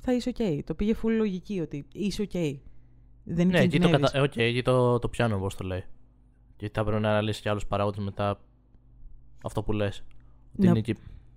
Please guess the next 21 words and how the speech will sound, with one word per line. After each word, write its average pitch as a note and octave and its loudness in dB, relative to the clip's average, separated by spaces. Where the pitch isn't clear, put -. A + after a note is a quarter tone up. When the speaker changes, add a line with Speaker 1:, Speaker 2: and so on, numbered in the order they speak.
Speaker 2:
στη - -6
ζωή A2+ 6
της - -2
μετά G#2+ 2
που G#2 0
θα G#2 -2
την G#2 -2
ακολουθεί G2 -2
αυτό, C#3 0
γιατί A2 -4
Speaker 1:
Ναι, F#3+ 4
Speaker 2:
προέκυψε, C3 4
Speaker 1:
ναι, C3 6
ναι, D3 0
ναι. C#3+ -4
Speaker 2:
το A#2+ 6
άτομο A#2+ 6
με A2 2
το A2 2
οποίο A2+ 4
ήτανε G#2 0